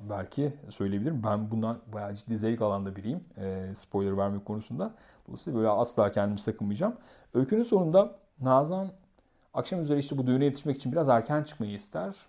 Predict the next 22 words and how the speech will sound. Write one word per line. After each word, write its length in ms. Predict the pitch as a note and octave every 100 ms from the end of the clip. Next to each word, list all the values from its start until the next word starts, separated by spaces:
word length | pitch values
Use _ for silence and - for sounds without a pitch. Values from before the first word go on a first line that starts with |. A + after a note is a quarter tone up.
| -
Bu 60 |
sırada, 600 | E3+ E3 C#3+ C#3+ D3 C#3+ - _ _ -
e, 40 | A2+ A2 A2
dükkanda 420 | A2 A2 B2+ F3 C#3
da 220 | C#3 C#3
Haluk 300 | - D3+ D#3+
Bey 160 | B2 G#2
diye 160 | C3+ D3
biri 120 | C#3+
vardır. 320 | G#2 F2+ G#2+
Haluk 260 | C#3 B2 -
Bey 80 |
de 100 | A2+
dükkanda 360 | A2 A2 G#2+ G#2+
iş 140 | -
yapan 260 | - - G#2+
toptancı 440 | - - G#2 G#2
gibi 200 | G#2 G2+
biri. 160 | A2 F#3 G3+ _ - - - - - _ _ _ _
Burada 340 | F#3+ G#3+ A3+ A3 - - - - _ _ _ _ _ _ _
Firuzan 460 | C3 B2+ E3+ G3
okurları 600 | F#3 - E3+ D3 C3 D3+